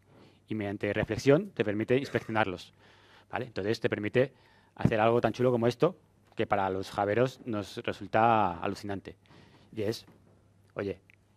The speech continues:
¿qué, qué es esto de meter aquí el query param, pattern I D y, y repetirlo ahí? No, no, yo no quiero repetirlo. Don't repeat yourself, ¿vale? Entonces, poniéndolo aquí, yo ya, eh, mi, mi framework es capaz de,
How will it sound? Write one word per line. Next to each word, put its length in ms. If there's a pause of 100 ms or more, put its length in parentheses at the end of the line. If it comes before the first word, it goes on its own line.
(240)
¿qué, 220
qué 80
es 80
esto 180
de 80
meter 220
aquí 240
el 180
query 200
param, 340
pattern 400
I 40
D 120
y, 1500
y 40
repetirlo 440
ahí? 280 (140)
No, 140
no, 140 (280)
yo 100
no 100
quiero 140
repetirlo. 500 (100)
Don't 140
repeat 220
yourself, 340 (460)
¿vale? 160
Entonces, 400 (460)
poniéndolo 320
aquí, 400
yo 120
ya, 240 (320)
eh, 720 (200)
mi, 160 (100)
mi 120
framework 480 (720)
es 240
capaz 280
de, 280